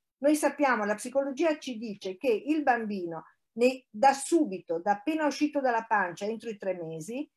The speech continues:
interiorizza la gestalt del viso, ok? Che può addirittura essere,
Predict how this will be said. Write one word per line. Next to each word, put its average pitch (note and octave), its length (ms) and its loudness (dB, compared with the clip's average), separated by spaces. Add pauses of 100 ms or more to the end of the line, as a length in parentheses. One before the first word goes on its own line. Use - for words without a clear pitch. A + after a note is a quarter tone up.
(300)
interiorizza E4+ 1000 4
la B3+ 120 6
gestalt B3 640 2
del G#3+ 280 2
viso, F3+ 600 -2 (280)
ok? B3 520 0 (800)
Che F#4+ 200 6
può G4+ 180 10
addirittura D4 880 8
essere, G#3 720 4